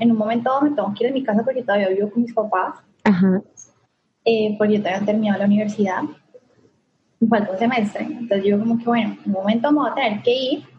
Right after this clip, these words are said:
Speaker 1: Esas son todas las cosas que, digamos, yo tengo que pagar sola. Ya esta vaina sí, ¿será que da? Y después yo digo,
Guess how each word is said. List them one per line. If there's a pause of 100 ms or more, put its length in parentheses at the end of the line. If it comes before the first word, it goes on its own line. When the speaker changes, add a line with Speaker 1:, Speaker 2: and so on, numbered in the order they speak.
(600)
Speaker 1:
Esas
son
todas
las
cosas
que,
digamos,
yo
tengo
que
pagar
sola. (880)
Ya
esta
vaina
sí,
¿será
que
da? (180)
Y
después
yo
digo,